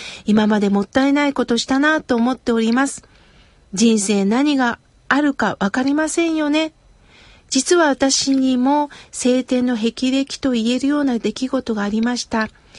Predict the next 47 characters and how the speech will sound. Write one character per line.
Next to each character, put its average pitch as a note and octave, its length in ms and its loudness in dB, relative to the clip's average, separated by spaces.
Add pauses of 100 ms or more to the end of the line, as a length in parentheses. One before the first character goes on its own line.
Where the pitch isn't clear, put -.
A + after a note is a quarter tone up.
(480)
小 E4+ 440 2
二 E4+ 200 0
の E4+ 340 0 (120)
子 B3 160 -4
供 B3+ 380 0
を B3 40 0
持 C4+ 200 0
つ A3+ 340 -4 (320)
娘 D4 540 0
が A#3+ 260 -2 (500)
離 G#3+ 140 0
婚 C4 260 -2
し - 80 -4
た D4+ 180 -2
ん C#4 120 -2
で G#3 100 0
す。 - 220 -8 (920)
私 A3 460 -2
は C4+ 360 0 (320)
と D4 120 -4
に D#4 180 0
か C#4 160 -2
く C4+ 160 -2
び A#3 120 -2
っ A3+ 60 -12 (120)
く C#4 120 0
り B3+ 140 0
し - 100 -4
て、 B3+ 280 -2 (280)
ど D4+ 160 2
う D#4+ 80 0
し - 60 -6
た C4+ 140 -2
ら A#3 120 -2
い A3 160 0
い G#3 40 -4
か G#3 160 -6
わ G3+ 140 -4
か - 120 -2
ら E4 140 -2
な D#4 140 -2
く C4 120 -4
な A#3 100 0
り A#3 140 -2
ま C4+ 180 -2
し - 120 -8
た。 C4+ 320 0